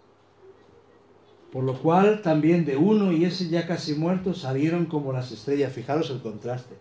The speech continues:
De uno y ya casi muerto salieron como las estrellas del cielo en multitud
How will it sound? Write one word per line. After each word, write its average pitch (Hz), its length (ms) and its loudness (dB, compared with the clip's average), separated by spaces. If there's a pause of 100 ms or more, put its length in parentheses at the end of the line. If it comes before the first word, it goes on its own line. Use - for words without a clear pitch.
(260)
De 135 140 2
uno 165 320 2 (340)
y 135 160 -10
ya 160 280 -6
casi 170 300 -8
muerto 135 320 -10 (460)
salieron 160 560 -4
como 151 240 -6
las 131 220 -6
estrellas 180 680 -6
del 151 180 -4
cielo 156 300 -6
en 139 80 -6
multitud 135 540 -8